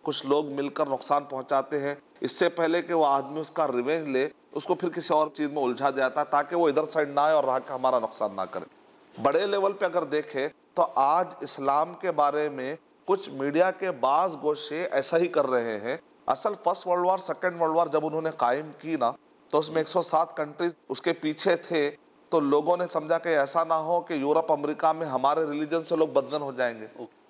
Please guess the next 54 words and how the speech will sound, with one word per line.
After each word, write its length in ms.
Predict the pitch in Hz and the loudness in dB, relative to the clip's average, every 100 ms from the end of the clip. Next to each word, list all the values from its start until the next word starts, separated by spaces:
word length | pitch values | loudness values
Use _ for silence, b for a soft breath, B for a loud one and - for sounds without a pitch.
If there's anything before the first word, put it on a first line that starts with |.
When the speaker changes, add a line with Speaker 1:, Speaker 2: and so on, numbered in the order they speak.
| _ _ | _ _
Speaker 1:
जब 180 | 127 165 | 0 2
अगर 180 | 175 180 | 2 2
वो 180 | 180 180 | 2 0
रिलीजन 400 | 139 131 135 170 | 0 -2 -2 -2
पे 200 | 180 202 | -2 -6
सोचने 400 | - 151 151 196 | 0 0 2 2
लगेंगे, 340 | 185 180 175 | 2 0 0
यूरोप, 340 | 135 135 160 170 | 2 4 4 2
अमेरिका 360 | 156 160 165 165 | 0 -2 0 0
के 160 | 170 | 0
लोग 260 | 139 139 147 | 0 0 0
जब 120 | 147 | 0
रिलीजन 380 | 127 127 143 170 | 0 -2 0 -2
के 100 | 165 | 0
बारे 220 | 160 160 | 2 2
में 100 | 165 175 | 0 -2
सोचने 380 | 143 139 175 | 0 0 0
लगेंगे, 420 | 170 147 165 143 135 - _ - | 0 0 -2 -2 -4 -6 _ -2
तो 100 | 143 | 2
जाहिर 260 | 135 147 156 | 4 2 2
बात 260 | 170 165 | 0 0
है 60 | 175 | -4
उसमें 280 | 156 160 160 | -4 -4 -2
होगा 240 | 156 165 | 2 2
कि 180 | 165 156 | 2 0
लोग 220 | 151 147 | 0 2
रिलीजन 340 | 147 151 151 165 | 0 0 0 -2
छोड़कर 460 | - 160 156 175 185 _ - | 0 0 2 0 0 _ -8
फिर 100 | 160 | -4
कहाँ 240 | 151 156 | 0 0
चले 240 | 156 151 | 0 -4
जाएंगे? 340 | 151 156 151 156 | 0 -2 -2 -4
वो 160 | 165 165 _ - | -4 -8 _ -2
जो 120 | 156 | 0
इन्वॉल्व 520 | 127 143 143 160 170 147 | 0 -2 2 2 2 -4
नहीं 240 | 147 170 | -4 -4
थे 160 | 170 170 | -2 -2
उनके 300 | 165 151 165 | -2 -2 -2
पास 260 | 175 165 | 0 0
सोचेंगे। 220 | 156 143 131 | -2 -2 -2
Speaker 2:
उनके 100 | 135 | 0
पास। 140 | 139 | 0
Speaker 1:
मुसलमान 280 | 165 190 180 | 2 2 0
इन्वॉल्व 300 | 180 190 190 | 0 0 0
नहीं 140 | 208 | -6
थे, 180 | 196 160 | -8 -12
तो 720 | 160 _ _ _ _ - 180 147 | -12 _ _ _ _ -4 -4 -2
मुसलमानों 520 | 147 175 175 180 190 | -2 0 0 0 0
के 120 | 185 | 0
बारे 260 | 175 175 180 | 2 2 0
में 100 | 190 | -4
एक 60 | |
सॉफ्ट 500 | - 165 165 165 - 143 | -2 0 0 -2 -6 0
कॉर्नर, 320 | 139 143 | 0 0